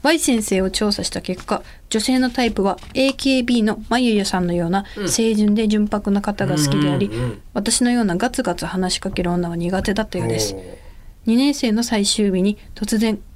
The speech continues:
Speaker 1: 「今日で学校を辞めることになった」と告げられました。
Speaker 2: うん。
Speaker 1: 転職先は東京の国家公務員でした。
Speaker 2: うん。
Speaker 1: 私は本当に寂しかったので、電話番号とメールアドレスを紙に書いて、ハートに折って、「好きでした」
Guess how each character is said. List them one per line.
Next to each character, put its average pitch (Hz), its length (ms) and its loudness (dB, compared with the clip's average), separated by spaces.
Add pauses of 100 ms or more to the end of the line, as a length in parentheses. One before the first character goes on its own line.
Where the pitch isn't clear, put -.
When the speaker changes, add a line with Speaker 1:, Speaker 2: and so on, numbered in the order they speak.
Speaker 1:
「今 240 140 0
日 - 20 2
で 196 100 2
学 185 200 -2
校 202 160 0
を 196 60 2
辞 196 100 2
め 202 120 4
る 208 80 2
こ 233 160 -2
と 233 80 0
に 196 80 2
な 175 80 0
っ 175 60 -10
た」 175 180 -4
と - 180 -4
告 240 220 0
げ 240 60 2
ら 226 80 2
れ 220 80 2
ま 220 140 2
し 233 40 -4
た。 196 160 -6 (220)
Speaker 2:
う 143 80 0
ん。 135 160 0 (420)
Speaker 1:
転 214 260 2
職 208 220 -4
先 196 300 -2
は 180 160 0
東 240 240 0
京 220 200 0
の 233 160 0
国 220 200 -4
家 220 140 -4
公 240 160 -2
務 220 200 2
員 214 140 2
で 175 100 -2
し - 60 -10
た。 - 160 -20 (260)
Speaker 2:
う 160 80 2
ん。 127 140 -2 (320)
Speaker 1:
私 214 280 0
は 233 160 0 (260)
本 233 220 2
当 233 160 0
に 220 60 0
寂 214 240 0
し 214 120 -2
か 202 100 -2
っ 185 80 -6
た 180 80 -4
の 175 100 -2
で、 170 160 -6 (300)
電 214 180 2
話 214 140 2
番 208 180 2
号 185 180 2
と 185 280 -4
メ 208 160 2
ー 208 40 2
ル 208 120 2
ア 202 60 2
ド 196 100 2
レ 190 100 -2
ス - 160 -8
を 180 80 -2
紙 196 240 2
に 202 180 2
書 185 60 -4
い 175 80 -4
て、 175 220 -8 (160)
ハ 214 160 0
ー - 20 0
ト 208 120 0
に 196 120 2
折 196 80 -4
っ - 20 -14
て、 - 220 -6 (580)
「好 - 60 0
き 240 140 2
で 220 100 2
し - 80 -2
た」 220 200 -2